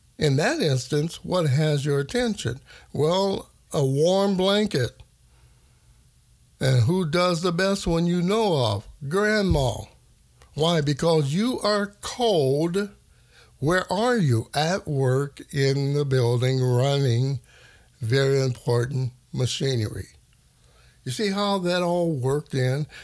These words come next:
This is how it works when we talk about capacity. Now, what is your capacity to be,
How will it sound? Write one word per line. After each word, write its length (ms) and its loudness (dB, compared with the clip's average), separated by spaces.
This 320 -4
is 160 -4
how 560 0
it 180 -2
works 600 -2
when 200 0
we 100 -2
talk 340 -4
about 640 -2
capacity. 760 -2
Now, 220 2
what 480 -2
is 540 -2
your 320 0
capacity 1300 -4
to 140 -4
be, 520 -4